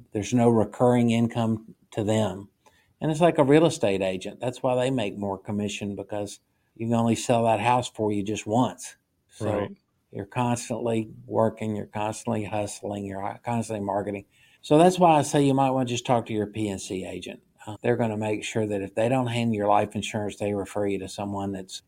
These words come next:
Speaker 1: uh, not gonna be a pain.
Speaker 2: Right. Okay. Well, I didn't know if you wanted to go into any other details on things like estate taxes or policy loans or
Speaker 1: Well,
Speaker 2: which
Speaker 1: our
Speaker 2: you wanna go
Speaker 1: last
Speaker 2: into?
Speaker 1: podcast was on taxes. This one's on death and taxes.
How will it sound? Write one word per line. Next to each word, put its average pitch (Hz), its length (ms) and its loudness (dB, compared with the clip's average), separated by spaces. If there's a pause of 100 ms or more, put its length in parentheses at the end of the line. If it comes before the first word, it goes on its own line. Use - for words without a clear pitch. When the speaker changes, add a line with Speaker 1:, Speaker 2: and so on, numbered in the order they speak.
(120)
Speaker 1:
uh, 104 80 -6
not 101 240 -2
gonna 98 180 -2
be 90 160 -2
a 82 60 -6
pain. 95 420 -12 (360)
Speaker 2:
Right. 107 320 -14 (340)
Okay. 185 340 -10 (420)
Well, 165 380 2 (360)
I 139 300 2
didn't 175 220 -2
know 180 120 2
if 139 120 -2
you 156 100 0
wanted 160 220 2
to 139 100 2
go 131 340 4
into 151 300 2
any 139 280 0
other 143 360 2
details 131 640 -2
on 139 440 -2 (340)
things 135 220 -8
like 135 240 -4 (180)
estate 117 300 -6
taxes 127 540 0
or 104 240 -6
policy 120 380 -6
loans 120 600 -4
or 104 80 -10
Speaker 1:
Well, 117 340 6
Speaker 2:
which 110 220 -2
Speaker 1:
our 120 140 10
Speaker 2:
you - 20 8
wanna 123 120 10
go 131 140 8
Speaker 1:
last - 20 4
Speaker 2:
into? 143 140 0
Speaker 1:
podcast 131 680 8
was 127 160 -2
on 127 240 4
taxes. 123 580 0
This 110 280 -4
one's 120 180 -2
on 117 260 0
death 110 260 0
and 120 140 -4
taxes. 110 600 -6